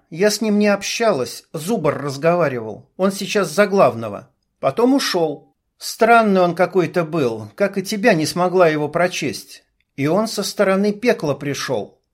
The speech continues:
Один». «А где сейчас Зубр?» Перебил Веду Горец. «Он, не знаю, спит, а может, и надирается с горя».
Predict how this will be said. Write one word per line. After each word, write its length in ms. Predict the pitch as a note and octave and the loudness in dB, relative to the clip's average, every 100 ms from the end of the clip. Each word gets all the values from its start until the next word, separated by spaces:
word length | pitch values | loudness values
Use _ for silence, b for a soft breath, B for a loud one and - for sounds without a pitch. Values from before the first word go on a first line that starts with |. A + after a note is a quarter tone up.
| - | -4
Один». 560 | G3+ E3+ D3+ A2+ F#2 _ _ _ _ _ _ _ _ | -2 -2 -4 -6 -10 _ _ _ _ _ _ _ _
«А 180 | A2+ B2 | 0 0
где 240 | B2 C#3+ F#3 | 0 0 0
сейчас 500 | G3+ - A3 D#3+ G#2+ | -2 0 2 2 2
Зубр?» 480 | A#2 C#3+ G#2+ F2+ - _ _ _ _ | -4 -4 -4 -8 -12 _ _ _ _
Перебил 460 | - C3+ A2+ B2+ E3+ | -4 -2 -2 -2 -2
Веду 320 | C3 B2 B2 | -2 -2 -2
Горец. 520 | B2 C3+ F#2 - - _ _ _ _ _ _ _ _ | -2 -2 -2 -8 -20 _ _ _ _ _ _ _ _
«Он, 560 | G#3+ G#3+ G#3+ G#3 F#3+ - | 2 6 6 4 0 -4
не 180 | F3+ A#3+ | 0 0
знаю, 640 | E3+ D#3 F3+ A#3 D3+ A2+ - _ | 2 2 4 2 0 -6 -18 _
спит, 540 | - - A#3 C4 - | -14 -10 -4 -4 -2
а 220 | C#3 C3 | -2 -2
может, 340 | C3 G3+ A3+ G#3 | -2 -2 -2 0
и 40 | |
надирается 760 | F3+ C#3+ D#3+ C3+ D3 F#3+ G3 F#3 | 0 2 2 4 4 2 -2 -4
с 100 | E3 | 0
горя». 420 | E3+ F3 D#3 C3+ | 2 2 2 -4